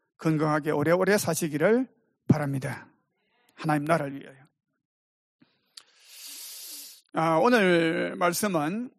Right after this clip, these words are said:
회개의 복을 받는 교회라는 제목으로 말씀을 함께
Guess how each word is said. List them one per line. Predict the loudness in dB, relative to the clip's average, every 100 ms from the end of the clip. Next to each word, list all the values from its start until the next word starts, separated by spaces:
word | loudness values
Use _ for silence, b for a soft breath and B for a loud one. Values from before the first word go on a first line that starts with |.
| _ _ _ _ _ _ 4
회개의 | 4 6 6
복을 | 4 2 2
받는 | 0 -2 -2
교회라는 | -2 -2 -2 -4 -8 -6 -2 0
제목으로 | 0 0 -2 -4
말씀을 | -8 -10 -12 -12
함께 | -14 -16